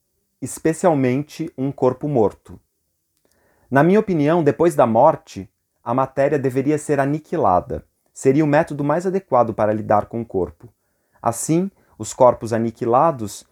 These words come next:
voltariam diretamente para os buracos negros de onde vieram.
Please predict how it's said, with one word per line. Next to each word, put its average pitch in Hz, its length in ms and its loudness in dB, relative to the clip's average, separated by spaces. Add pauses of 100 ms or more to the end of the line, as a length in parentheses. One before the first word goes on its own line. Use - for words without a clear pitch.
(240)
voltariam 151 560 2
diretamente 160 680 -4
para 139 360 0
os 131 120 -8
buracos 131 500 0
negros 120 480 -4
de 107 80 -4
onde 127 240 -2
vieram. 92 480 0